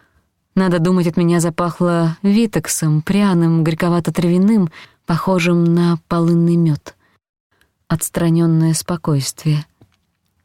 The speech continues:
«Полагаю, вы превосходно меня разглядели сверху, так что не нужно изображать неведение». Отпустить полотенце, выпрямиться, холодно взглянуть прямо в невозможно синие глаза.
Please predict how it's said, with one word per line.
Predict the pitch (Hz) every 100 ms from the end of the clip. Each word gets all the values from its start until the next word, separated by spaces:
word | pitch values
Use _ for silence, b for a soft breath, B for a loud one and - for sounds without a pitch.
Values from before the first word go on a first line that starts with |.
| _ _ _ _ _
«Полагаю, | - 180 175 165 180 170
вы | 160 170
превосходно | 160 160 156 - 185 175 170
меня | 165 165 165
разглядели | 156 151 156 156 156
сверху, | 151 185 233 208 -
так | 151 156
что | - -
не | 165
нужно | 165 175 165 160
изображать | 151 151 143 151 -
неведение». | 165 151 151 143 151 151 156 b b b b b b b
Отпустить | 175 170 175 156 180 -
полотенце, | 165 156 - 151 139 - 208
выпрямиться, | 196 160 - 147 165 - 240 240 b b b b b
холодно | - 247 226 208 202
взглянуть | 185 185 190 190
прямо | - 190 180
в | 165
невозможно | 175 175 175 165 175 190 185 180 180
синие | - - 180 170 165
глаза. | 160 160 156 151 160